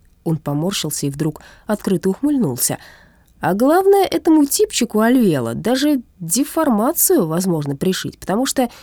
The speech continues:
никому не известно, как он это делает и делает ли вообще. Черт побери, ну и денек".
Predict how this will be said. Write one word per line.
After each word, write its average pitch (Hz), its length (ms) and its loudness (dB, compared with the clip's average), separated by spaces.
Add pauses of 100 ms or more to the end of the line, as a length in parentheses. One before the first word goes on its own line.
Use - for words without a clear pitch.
(160)
никому 254 500 2
не 311 160 6
известно, 254 600 0
как 160 200 -4
он 151 80 -2
это 151 160 -2
делает 151 500 -4
и 156 60 0
делает 175 540 0
ли 165 80 -2
вообще. 165 560 -6 (600)
Черт - 340 -6
побери, 147 360 -4
ну 147 240 -2
и 220 80 0
денек". 220 680 -4